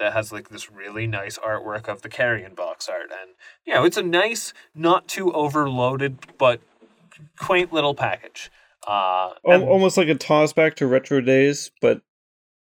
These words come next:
Speaker 2: while being modern.
Speaker 1: Very, very much so, yeah.
Speaker 2: And
Speaker 1: And
Speaker 2: that, that's something that we didn't actually mention about these, uh, these limited print is they
Speaker 1: With the
Speaker 2: generally
Speaker 1: goodies?
Speaker 2: contain, like, extra goodies,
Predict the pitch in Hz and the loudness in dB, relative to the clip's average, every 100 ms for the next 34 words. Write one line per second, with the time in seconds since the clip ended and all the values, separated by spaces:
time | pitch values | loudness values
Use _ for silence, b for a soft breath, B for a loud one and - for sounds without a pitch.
0 | _ 143 131 120 123 120 117 110 107 98 | _ 2 4 4 4 2 2 2 2 0
1 | 101 101 _ _ _ _ - 302 233 110 | -4 -12 _ _ _ _ -2 2 4 4
2 | 104 117 196 202 147 120 110 98 117 110 | -2 -2 0 2 0 -2 -6 -6 0 4
3 | 196 202 143 254 277 - - 277 302 - | 4 4 4 6 4 2 0 2 2 -2
4 | 294 392 370 165 196 185 185 190 143 147 | -4 -4 -2 0 0 0 0 2 4 2
5 | 160 170 139 123 127 127 104 117 107 104 | 2 0 4 4 4 -2 0 4 4 4
6 | 101 - 131 135 - 127 135 139 117 - | 2 0 0 -2 -4 0 2 2 -2 0
7 | 165 120 - 131 127 117 - - - 139 | 0 0 0 0 2 0 -8 -12 0 0
8 | 120 120 117 180 220 160 165 - 135 156 | 2 0 0 2 4 4 2 4 4 6
9 | 135 113 110 - _ - 170 - 170 - | 6 4 2 0 _ -6 -6 -4 -6 0
10 | 131 175 104 - - | 0 2 -2 -6 -14